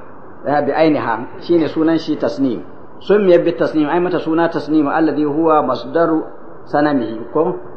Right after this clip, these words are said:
Daga nan ne wato, eh, abin nan, sunan shi hito, ko, ko, eh, abin nan, tozon shi hito. Idza rafa'ahu, in mutum ya ɗauko. Li'annaha tatihi min fawq ila ma, ila ma ruwiya. Ala ma ruwiya, wato domin, eh, suna ɓuɓɓugowa daga sama, kamar yadda an ka ruwaito, annaha tajri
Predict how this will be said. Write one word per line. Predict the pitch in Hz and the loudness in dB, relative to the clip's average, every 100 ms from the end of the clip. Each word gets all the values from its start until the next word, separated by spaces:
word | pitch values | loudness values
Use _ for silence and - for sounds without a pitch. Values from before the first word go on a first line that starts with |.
| - | -6
Daga | 127 131 | -2 0
nan | 147 180 | 4 4
ne | 175 151 | 6 4
wato, | 135 143 131 - - | 4 0 -6 -8 -4
eh, | |
abin | 135 135 143 | -2 0 0
nan, | 139 113 - - | -2 -6 -10 0
sunan | 160 160 | 2 2
shi | 151 120 | 0 -4
hito, | 120 127 120 | -4 -4 -4
ko, | 139 139 | -4 -4
ko, | 135 - | -6 -6
eh, | 131 - | -6 -4
abin | 127 135 | -2 -2
nan, | 135 | -4
tozon | 143 135 139 | -4 -2 -4
shi | 117 | -4
hito. | 107 113 110 - - - - | -6 -4 -6 -8 -12 -12 -6
Idza | 123 156 151 | 0 4 4
rafa'ahu, | 131 120 120 135 | 2 0 0 -2
in | 147 | -2
mutum | 131 127 | -4 -4
ya | |
ɗauko. | 123 117 113 117 160 - - - | -4 -2 -2 -2 -6 -6 -14 -8
Li'annaha | 117 151 180 170 151 151 | -2 2 2 4 4 4
tatihi | 165 160 170 175 156 | 4 2 4 4 4
min | 139 156 165 | 4 4 2
fawq | 160 170 180 147 | 2 2 2 0
ila | 143 139 | 0 0
ma, | 143 151 151 143 | 2 2 0 -2
ila | 143 143 151 | -2 0 2
ma | 151 151 | 2 2
ruwiya. | 127 135 104 85 - - - - - 101 - - | 2 0 -2 -4 -12 -16 -16 -14 -14 -14 -14 -8
Ala | - 151 170 | 0 4 6
ma | 170 | 8
ruwiya, | 160 151 160 | 6 4 2
wato | 156 | 2
domin, | 131 143 180 175 - | 0 2 2 0 -4
eh, | 165 | -6
suna | 160 185 160 160 | 0 4 4 4
ɓuɓɓugowa | 180 180 170 185 175 | 2 2 4 6 6
daga | 135 123 | 6 2
sama, | 131 135 110 | 2 0 0
kamar | 139 170 | 0 2
yadda | 165 139 | 2 2
an | 151 | 0
ka | 139 | 2
ruwaito, | 151 156 156 151 | 2 2 2 2
annaha | 160 147 151 | 2 2 2
tajri | 147 131 139 165 180 185 | 2 0 2 4 4 4